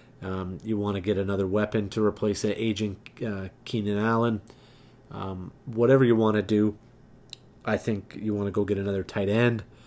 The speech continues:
Um, there's tons of options there for the Chargers. They're in a great spot. Mike Williams won't hit the market. He's gonna be franchise tagged, to me, by the Los Angeles Chargers. Uh, interesting one, Cam Gesicki.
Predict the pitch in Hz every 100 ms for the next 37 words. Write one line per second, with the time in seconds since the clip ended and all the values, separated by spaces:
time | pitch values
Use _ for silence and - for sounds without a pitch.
0 | - - - 104 95 95 95 95 - -
1 | - - - - 107 101 - - 117 107
2 | 107 101 - 107 101 107 - 104 - 110
3 | 98 104 92 107 101 92 101 110 107 -
4 | 101 98 - - - - - - - -
5 | - - 110 113 - 107 107 92 101 98
6 | 90 90 101 101 110 - - - 110 101
7 | 98 92 92 90 92 87 - 90 87 -
8 | 101 98 87 - - - - 87 90 92
9 | - 95 92 90 - 104 92 95 - -
10 | - - - - - 110 107 - 139 131
11 | 151 165 147 143 127 - 160 208 226 -
12 | 185 165 -